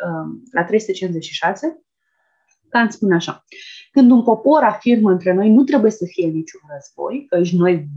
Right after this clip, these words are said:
vrem să construim un stat, adică să instaurăm noi înșine o putere legislativă, executivă și judiciară,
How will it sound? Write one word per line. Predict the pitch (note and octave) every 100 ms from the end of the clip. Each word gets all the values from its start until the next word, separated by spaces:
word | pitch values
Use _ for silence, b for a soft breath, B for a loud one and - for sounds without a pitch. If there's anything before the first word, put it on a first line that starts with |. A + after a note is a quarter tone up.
| C#3+
vrem | F#3 C4+
să | B3+ F#3+
construim | - D#3+ - E3+ F3
un | D3+
stat, | D3 G3 G3
adică | - E3 E3
să | E3
instaurăm | D#3+ D#3+ E3 E3 G3
noi | G3+ G3
înșine | G#3 B3 G3
o | E3
putere | D3+ - E3
legislativă, | F#3 D#3+ - - C#3+ - F#3+ D#3 C#3 b b b
executivă | F#3+ F#3+ F3+ E3+ D3+ F3 D#3+
și | D3+ D#3
judiciară, | D3+ D3+ D3 - F3+ D3+